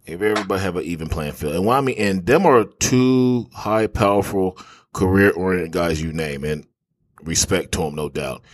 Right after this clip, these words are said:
I'm just talking about on, like, the blue-collar level, because that's all I know, because that's why I work blue-collar, like, in the railroad industry. Good money, damn good money. But before that, though, it used to be, it used to be a, um, um, um,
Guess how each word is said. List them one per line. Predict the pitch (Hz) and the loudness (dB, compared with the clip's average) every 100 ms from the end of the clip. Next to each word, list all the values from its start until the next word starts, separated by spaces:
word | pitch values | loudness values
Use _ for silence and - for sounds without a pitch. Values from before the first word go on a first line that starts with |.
| - - - | -20 -20 -4
I'm | 120 | 0
just | 147 - | 2 4
talking | 117 107 | 2 2
about | 95 92 | 0 0
on, | 90 92 85 | 0 -2 0
like, | 82 82 | -2 -4
the | |
blue-collar | 71 73 90 - 87 85 | -6 0 0 2 0 0
level, | 85 85 85 | 0 0 0
because | 76 | -2
that's | 78 76 | -2 -2
all | 80 | 0
I | 80 | -2
know, | 71 76 87 92 | -2 0 0 0
because | 71 73 | -2 -4
that's | 78 | -2
why | 76 | -2
I | 73 | 0
work | 78 78 | 0 -2
blue-collar, | 78 87 - 90 92 | -2 -2 0 2 2
like, | 90 90 | 2 -2
in | |
the | 82 | 2
railroad | 98 92 80 | 4 4 2
industry. | 78 76 - 69 64 - _ _ _ _ _ - | -2 -4 -4 -4 -10 -16 _ _ _ _ _ 4
Good | 190 | 4
money, | 165 196 78 64 _ | 6 2 2 -2 _
damn | - 160 107 | -4 0 0
good | 80 80 | 0 -2
money. | 78 71 76 82 | -4 -4 -6 -4
But | 90 90 80 | -2 -4 -4
before | 92 - 123 143 | -4 0 2 4
that, | 117 107 | 2 4
though, | 104 | 2
it | |
used | 98 | 2
to | 87 | 0
be, | 95 - - | -4 -6 -4
it | 98 | 0
used | 98 92 | 0 0
to | |
be | 95 92 87 | -2 -2 -2
a, | - | -4
um, | 87 82 - | -6 -6 -6
um, | 82 82 | -6 -6
um, | 80 78 73 | -6 -6 -8